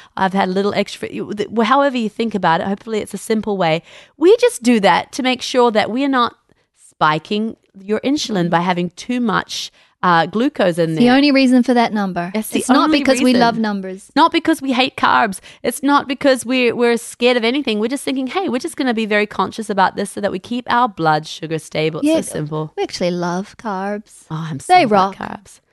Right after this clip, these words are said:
Speaker 2: They rock the world. Hey, last thing before we close here is, um, when you first start, I'm not saying that it won't feel different, and anything different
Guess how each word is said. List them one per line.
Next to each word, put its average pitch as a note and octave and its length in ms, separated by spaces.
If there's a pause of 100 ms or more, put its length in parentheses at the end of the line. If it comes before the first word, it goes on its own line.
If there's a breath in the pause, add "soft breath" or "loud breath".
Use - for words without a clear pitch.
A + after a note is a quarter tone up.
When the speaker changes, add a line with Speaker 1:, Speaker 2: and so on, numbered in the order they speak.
(160)
Speaker 2:
They A#3+ 60
rock B3 180
the A#3+ 100
world. A#3+ 260 (260 loud breath)
Hey, C#4 240
last G#4+ 420
thing G3+ 240
before G#3+ 280
we G3 100
close G3+ 420
here A3+ 340 (300 soft breath)
is, A#3 300
um, A#3 320
when G4 200
you C4+ 120
first F3+ 460
start, D4+ 680 (1500)
I'm D#4+ 160
not E4 220
saying C4+ 500
that A#3+ 240
it B3 160
won't B3+ 280
feel A3+ 400
different, G#3+ 720 (120)
and B3 120
anything C#4+ 440
different B3 840